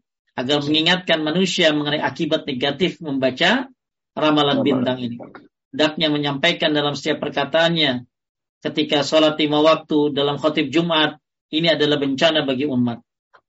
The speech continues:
Speaker 1: Namun masih sedikit yang mengingkari dan beri peringatan terhadap keliruan semacam ini. Taib, ini sedikit tentang, eh, astronomi, astrologi, dan zodiak.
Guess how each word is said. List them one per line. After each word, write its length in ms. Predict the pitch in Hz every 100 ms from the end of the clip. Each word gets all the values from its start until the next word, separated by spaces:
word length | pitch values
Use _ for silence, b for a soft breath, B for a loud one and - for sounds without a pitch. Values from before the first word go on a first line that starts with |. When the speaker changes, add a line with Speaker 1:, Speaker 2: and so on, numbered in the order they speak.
| -
Speaker 1:
Namun 240 | 127 147
masih 240 | 143 131 147
sedikit 400 | 143 139 - 156
yang 160 | 147
mengingkari 480 | 143 143 139 165 202
dan 160 | 180 156
beri 160 | 151
peringatan 480 | 143 139 147 151 147
terhadap 320 | 135 139 135
keliruan 560 | - 135 127 131 151 135
semacam 720 | 127 131 120 - 139 165 180
ini. 400 | - 123 117 117 - b b b b b
Taib, 380 | 156 180 190 - _ _ -
ini 640 | 139 151 156 156 143 143
sedikit 460 | 139 147 151 151 156
tentang, 720 | 147 135 131 143 143 147 151
eh, 520 | - 131 127 127 123 127 127
astronomi, 920 | 127 - 127 131 143 160 190 233 233 _ _ _ _ -
astrologi, 1080 | 127 - 135 131 135 127 151 180 196 208 - _ _ _ 127
dan 360 | 135 135 135 127
zodiak. 640 | 110 147 151 131 123 -